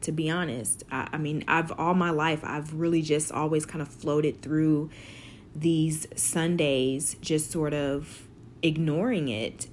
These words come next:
um, and allowing other people to enjoy it or to remember it or to have sad feelings about it.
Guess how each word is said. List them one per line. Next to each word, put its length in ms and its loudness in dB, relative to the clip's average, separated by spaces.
um, 500 -4
and 140 -2
allowing 440 0
other 200 0
people 340 -2
to 240 -4
enjoy 400 0
it 540 2
or 480 0
to 380 -2
remember 520 -2
it 320 0
or 220 0
to 160 -6
have 400 -4
sad 360 0
feelings 360 0
about 380 -2
it. 200 0